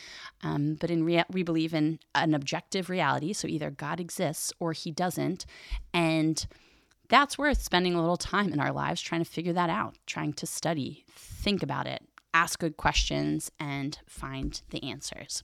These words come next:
So we, we believe in a God of revelation and a God who has imprinted the natural law on our hearts. And so it's not this, like, close my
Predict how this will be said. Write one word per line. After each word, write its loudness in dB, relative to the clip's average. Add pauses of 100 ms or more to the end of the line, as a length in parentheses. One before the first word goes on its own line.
(500)
So 8
we, 4
we 0
believe 0
in -2
a 2
God 2
of -2
revelation 0
and 0
a -2
God -2
who -6
has -2
imprinted -4
the -2
natural -2
law 2
on -4
our -4
hearts. -4 (420)
And 2
so -2
it's -2
not 0
this, -2
like, -2
close -4
my 0